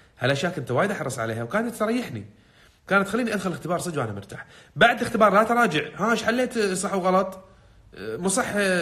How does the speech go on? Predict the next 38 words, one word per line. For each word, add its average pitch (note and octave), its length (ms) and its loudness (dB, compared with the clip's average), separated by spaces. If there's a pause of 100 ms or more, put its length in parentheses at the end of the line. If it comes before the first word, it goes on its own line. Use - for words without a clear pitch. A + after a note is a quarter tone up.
(100)
صح، - 240 2
صح، F3+ 140 -2
غلط، F#3 260 2
غلط. G#3+ 360 2 (140)
يقول C3 160 -4
لك B2 80 -4
واحد C#3+ 160 0
من C3+ 60 -6
الشطار C3 440 -2
هذيل، C#3+ 300 -2
لا، D3 420 4 (340)
غلط، C#3+ 280 2
غلط، G#3 220 2
صح، G3 160 0
صح. C#3 220 -2 (460)
يا. F#2+ 400 -12 (500)
وتراجع F3 400 4
النموذج F3+ 420 2
ويدزونه F3 420 4
لك، F#3+ 340 0 (340)
تشوف F#3+ 220 0
نموذج F#3+ 320 4
اجاباته F3+ 360 4
الصحيحه F#3+ 420 0
وتقارنه G3+ 380 4
باجاباتك. F#3+ 540 2
ليش؟ G3 360 2
ليش A3+ 120 0
تسوي B2 260 -4
كذي؟ A2+ 300 -8 (220)
ايش - 60 -12
تبي B3 140 2
تعرف؟ - 400 -2 (600)
تبي D#3 140 -4
تعرف G#3 180 2
درجتك؟ G#3 480 2
ما، G#3+ 100 -6
ما، G3+ 240 0